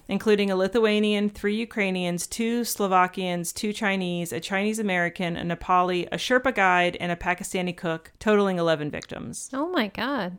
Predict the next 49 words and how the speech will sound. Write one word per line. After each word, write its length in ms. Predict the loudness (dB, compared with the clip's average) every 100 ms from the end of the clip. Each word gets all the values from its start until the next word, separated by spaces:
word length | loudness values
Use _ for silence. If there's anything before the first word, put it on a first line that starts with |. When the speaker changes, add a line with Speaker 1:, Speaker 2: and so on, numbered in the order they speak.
| 2
Speaker 1:
They 140 | 2
came 320 | 4 4 4 4
in, 360 | 2 0 -4
uh, 200 | 0 0
during 200 | 2 2
the 80 | 2
night. 360 | 2 2 0 -6 -12 -6
They 120 | -2
tied 480 | -2 2 2 4 2
everybody 480 | 0 0 0 0 2
up, 280 | 2 2 -2
uh, 160 | -2 0
robbed 400 | 6 8 6 4
them, 320 | 0 0 -2 -2
and 220 | 2 4 4
then 160 | 2
shot 300 | 0 -2 -2
them. 340 | -6 -12 -12 -14 -12
So 640 | -6 -4 -2 -4 -6 -4
Speaker 2:
What 220 | 4 4 4
year 160 | 0
was 180 | 0 0
that? 340 | -2 -2 -2 -4
Speaker 1:
two 120 | -2
thousand 260 | 0 0 -2
thirteen. 540 | -4 -4 -6 -6 -8 -10
Speaker 2:
Oh 160 | -6 -4
my 160 | -4
gosh. 460 | -6 -6 -6 -6 -6
Speaker 1:
There 160 | -2 -2
was 140 | -2
a 60 | -4
Taliban 600 | 0 0 0 -2 -2 -2
dressed 240 | -2 -2
up 100 | -4
as 180 | -4 -6
Pakistani 840 | -4 -6 -4 -6 -4 -4 -4 -6 -2
Speaker 2:
I 180 | 2 4
think 160 | 2 2 4
I 40 |
remember 360 | 6 6 4 2
hearing 340 | 2 4 6
about 300 | 6 4 2
Speaker 1:
Gilgit, 20 |
Speaker 2:
this. 500 | 0 -2 -2 -8 -12 -6
Speaker 1:
uh, 400 | -2 -2 -2 -4
paramilitary 800 | -6 -6 -6 -6 -8 -10 -8 -4
folk. 100 | 0
Speaker 2:
Yeah. 260 | 2 2